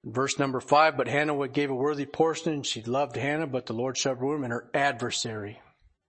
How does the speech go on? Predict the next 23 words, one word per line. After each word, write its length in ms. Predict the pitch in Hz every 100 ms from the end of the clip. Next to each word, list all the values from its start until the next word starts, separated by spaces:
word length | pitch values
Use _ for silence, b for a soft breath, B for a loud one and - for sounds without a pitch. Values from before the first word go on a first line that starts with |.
| _ _ _ _ _ _ _ 131
also 280 | 135 -
provoked 460 | 135 127 120 127 -
her 80 | 127
sore 340 | - 131 135
to 60 | 120
make 240 | 123 127
her 80 | 131
fret 340 | - 135 135
because 280 | 139 - 123
the 60 | 117
Lord 240 | 117 127
had 80 | 113
shut 200 | - 131
up 100 | 131
her 80 | 123
womb." 380 | 120 143 143 123
How 300 | - 139 147
often 280 | 156 156 151
did 180 | 151
this 260 | 147 156 -
lady 240 | 156 160
do 200 | 151 156
that? 260 | 160 165